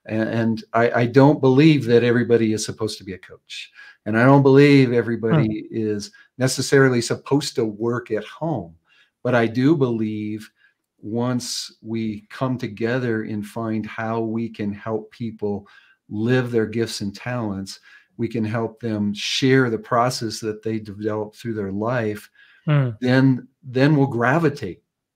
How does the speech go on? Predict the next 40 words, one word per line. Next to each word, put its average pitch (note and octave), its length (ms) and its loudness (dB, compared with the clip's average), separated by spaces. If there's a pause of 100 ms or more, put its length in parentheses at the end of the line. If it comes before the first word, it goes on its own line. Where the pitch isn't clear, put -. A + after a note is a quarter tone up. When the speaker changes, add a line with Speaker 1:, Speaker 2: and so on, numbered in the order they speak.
(680)
Speaker 1:
to F3+ 80 0
Speaker 2:
Mm. E3+ 80 4
Speaker 1:
that A2 200 0
place G#2+ 420 -6
that, G#2+ 380 -8
that G#2 240 -8
works G2 360 -10
best G2+ 300 -10
for G2+ 280 -10
us. F#2+ 380 -10
And G#2+ 360 -10 (320)
if A#2+ 140 -6
it's A#2+ 140 -2
working C#3 360 2
best C3+ 260 4
for B2 180 0
us C3 180 0
on A#2+ 80 -2
the A2+ 200 -4
inside, A2 480 -4
it G#2+ 100 -6
means G#2+ 260 -8
it's G#2+ 220 -12
working G#2+ 340 -8
best G#2+ 460 -10
for G2 400 -10
everything A2 560 -4
else G#2+ 340 -8
on G2 140 -10
the F#2+ 160 -10
outside. G2+ 560 -16 (800)
Speaker 2:
Love A#2 220 -6
it. D#3 120 -10 (1000)
Well, D#3+ 140 -2
Vince, D#3+ 260 4
just - 200 -2
as C#3 100 -6
we C#3+ 120 0
wrap C3+ 280 0
up, F#3+ 180 2